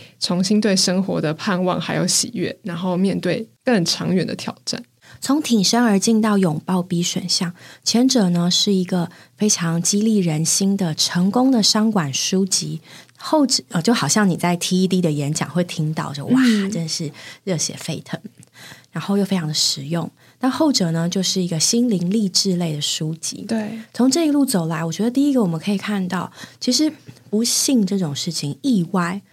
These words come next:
Speaker 2: 它真的是会发生在任何人身上的，并不会因为你的，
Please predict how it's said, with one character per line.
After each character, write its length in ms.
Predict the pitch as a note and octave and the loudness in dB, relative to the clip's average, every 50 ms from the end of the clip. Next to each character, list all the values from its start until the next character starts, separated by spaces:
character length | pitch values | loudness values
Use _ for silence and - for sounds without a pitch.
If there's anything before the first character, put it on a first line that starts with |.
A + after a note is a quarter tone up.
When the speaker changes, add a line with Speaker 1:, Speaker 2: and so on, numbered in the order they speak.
| _ - _ _ | _ -20 _ _
Speaker 2:
它 120 | - - C#4 | -6 -6 -2
真 160 | C4+ D#4+ E4+ | 0 0 0
的 100 | F4 D#4 | 2 0
是 140 | A#3+ - A3+ | 0 0 0
会 180 | A3 A3 A3 G#3 | 0 0 -2 -2
发 240 | G3+ - G3+ G3 G3+ | -2 -2 -4 -2 -2
生 260 | - - F#3+ F#3+ G3 | 0 0 0 0 0
在 260 | G3 G3+ F3+ E3+ E3 | 0 -2 -2 -2 -2
任 200 | F3 F#3 G#3+ G3 | -2 -2 0 -2
何 220 | F3 - - D3+ C#3+ | -2 -4 -6 -8 -6
人 200 | D3 C#3+ C#3+ D3 | -6 -6 -6 -4
身 240 | - - - E3+ F3+ | -4 -4 -4 -2 -2
上 300 | F3 - - F#3 F3+ F3+ F#3+ | -2 -2 -2 -2 -6 -8 -12
的， 140 | - - - _ _ _ _ _ _ _ _ | -14 -16 -18 _ _ _ _ _ _ _ _
并 160 | - C#4 C#4 | -2 0 0
不 100 | C4 B3 | 2 0
会 240 | G3 G3+ A3+ A3+ A3 A3 | 0 0 -2 -2 -2 -2
因 240 | A3 A3 A#3 A3+ A#3 | -2 0 0 2 2
为 340 | A#3 A3 G3+ F3+ E3 D#3+ - - - - _ _ _ | 2 2 2 0 -2 -4 -8 -16 -20 -20 _ _ _
你 140 | - E3+ E3 | -4 -4 -2
的， 420 | E3 E3 D#3+ D#3 D#3 - D3 D3 | -2 -2 -2 -2 -4 -6 -8 -10